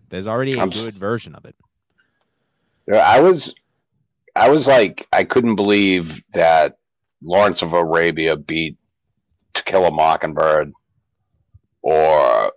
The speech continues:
Speaker 2: Music Man. But now that I have been reminded that, uh, Whatever Happened to Baby <laughs> Jane was this year.
Speaker 1: Yeah.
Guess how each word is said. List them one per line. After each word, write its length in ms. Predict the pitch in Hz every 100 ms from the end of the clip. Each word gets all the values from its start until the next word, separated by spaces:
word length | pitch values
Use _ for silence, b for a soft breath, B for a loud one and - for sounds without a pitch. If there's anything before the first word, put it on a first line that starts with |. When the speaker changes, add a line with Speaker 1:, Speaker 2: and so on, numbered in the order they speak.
| _ _
Speaker 2:
Music 480 | 95 92 87 71 -
Man. 400 | 73 58 60 64 _ _ _ -
But 80 | 90
now 200 | 120 160
that 140 | 190
I 220 | 180 143 - _ _ _ _ -
have 200 | 98 85
been 220 | 98 95
reminded 680 | 87 87 85 90 90 85 80
that, 300 | 76 76 76 _ _ -
uh, 680 | 80 73 67 53 53 67 73 _ _ _ _ _ _ _ _
Whatever 280 | - 95 95
Happened 260 | 90 92 87
to 40 |
Baby 380 | 80 78 - -
<laughs> 20 |
Jane 480 | - - 87 - - - _
was 200 | 101 101
this 240 | 117 110
year. 340 | 113 110 113 107 _ _ _ - -
Speaker 1:
Yeah. 240 | 101 98